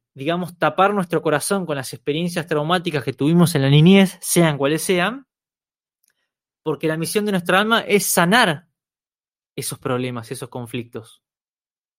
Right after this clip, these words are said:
Pero para sanarlos tenemos que vivirlos. Tenemos que vivirlos, tenemos que padecerlos, tenemos que abrazarlos, tenemos que abrirnos con amor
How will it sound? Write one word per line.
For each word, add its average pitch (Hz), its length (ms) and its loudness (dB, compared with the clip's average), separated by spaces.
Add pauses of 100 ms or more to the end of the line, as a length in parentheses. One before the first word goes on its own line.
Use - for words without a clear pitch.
(560)
Pero 139 160 0
para 143 160 0
sanarlos 175 360 2
tenemos 170 300 0
que 151 100 2
vivirlos. 147 720 2 (680)
Tenemos 151 240 -6
que 151 100 0
vivirlos, 180 480 0
tenemos 156 300 -8
que 143 100 -8
padecerlos, 151 560 -2
tenemos 156 300 -6
que 151 140 -4
abrazarlos, 202 880 0 (680)
tenemos 165 300 -2
que 143 280 -2
abrirnos 170 580 0
con 135 160 -2
amor 196 540 4